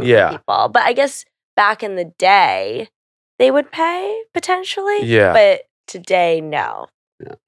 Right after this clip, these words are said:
Speaker 3: And I, I think you just look at it like it's, as a kid, People Magazine, and there'd be the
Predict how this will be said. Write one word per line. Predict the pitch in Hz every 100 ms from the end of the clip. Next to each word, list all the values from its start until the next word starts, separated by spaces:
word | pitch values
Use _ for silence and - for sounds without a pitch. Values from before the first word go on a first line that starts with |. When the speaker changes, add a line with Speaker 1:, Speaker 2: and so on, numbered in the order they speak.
| _
Speaker 3:
And | 107 117 117 107
I, | 107 92 110
I |
think | 104 101
you | 110
just | 98 104
look | 95 95
at | 101
it |
like | 90 101 92 - _ _ _ _ _ _ _ _ _ _
it's, | 107 104 - _ _ -
as | 92
a |
kid, | 80 - 92 104 92
People | 98 85 82
Magazine, | 85 85 85 87 87
and | 87 82
there'd | 85
be | 82
the | 90